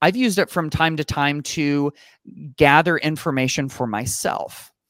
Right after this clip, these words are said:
So I'll create a form. Uh, for example, there, there was one point where I was using it to help, um,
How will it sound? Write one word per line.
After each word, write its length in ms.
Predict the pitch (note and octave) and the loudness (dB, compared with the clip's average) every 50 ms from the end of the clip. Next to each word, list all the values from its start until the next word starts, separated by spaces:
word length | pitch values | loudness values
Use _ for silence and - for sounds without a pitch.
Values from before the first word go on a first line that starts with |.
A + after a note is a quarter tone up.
| _ _ _ _ _ | _ _ _ _ _
So 380 | _ - - F3 D#3 D3+ C#3+ C3+ | _ -4 2 6 6 8 6 6
I'll 240 | - G2 C3+ D#3+ F3 | 6 4 4 4 4
create 420 | - - A3+ G3+ F3+ E3+ F3 E3+ | 2 -2 0 0 2 2 2 0
a 60 | D#3+ | 0
form. 520 | C#3 - - E3 D#3+ C#3+ C3+ C3 C3+ C#3 C#3+ - | -4 -6 -6 -4 -4 -2 -2 -4 -4 -6 -8 -2
Uh, 360 | - D3 D3 C#3+ C3+ C3 - - | 0 2 4 4 4 2 0 -4
for 240 | - - - F3 D#3+ | -8 -10 -4 -4 -4
example, 460 | D#3 C#3+ C3+ D3+ D3+ D#3 D3+ E3+ D3 | -2 -2 -4 -4 -4 -4 -2 -2 -2
there, 240 | C3+ C#3+ C#3+ C#3 C3 - | 0 0 0 0 -2 -2
there 160 | A2+ D#3+ D#3 | 0 0 2
was 240 | D3 D3 D3 C#3+ C#3 | 2 2 2 0 -2
one 420 | D3+ C3+ G#2 C#3 C#3 D3 D3+ D#3 E3 | -4 -8 -8 -6 -4 -2 -2 -4 -6
point 360 | - - D#3 C#3+ C#3 C3+ - - | -8 -6 -6 -4 -4 -6 -6 -6
where 460 | C3+ C#3+ C#3 C#3 C3+ C3+ C#3 C3+ - _ _ _ _ _ | -4 -2 0 0 0 0 -2 -2 -6 _ _ _ _ _
I 140 | - C#3+ D3 | -2 -2 0
was 200 | D3 D3 C3 B2+ | 0 -2 -4 -6
using 340 | C3+ C3 C3+ C#3 D3 C#3 C#3 | -8 -8 -8 -6 -6 -6 -6
it 140 | C3 - _ | -6 -8 _
to 140 | - D3 B2+ | -10 -10 -10
help, 340 | - - C#3+ C3+ B2+ - - - - - | -6 -4 -4 -4 -4 -6 -14 -18 -12 -6
um, 500 | - C3+ C3 B2+ B2+ A#2+ A#2 A#2 G2 D#2 | -4 -2 -2 -2 -2 -4 -8 -10 -12 -14